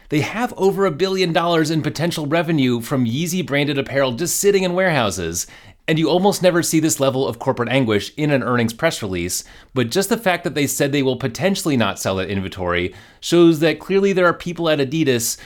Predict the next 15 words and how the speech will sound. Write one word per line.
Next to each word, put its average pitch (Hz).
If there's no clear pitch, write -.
who 143
are 143
saying, 123
"Can't 135
we 135
just 117
sell 110
what 101
we 104
have 196
and 147
not 135
make 131
any 110
more?" 123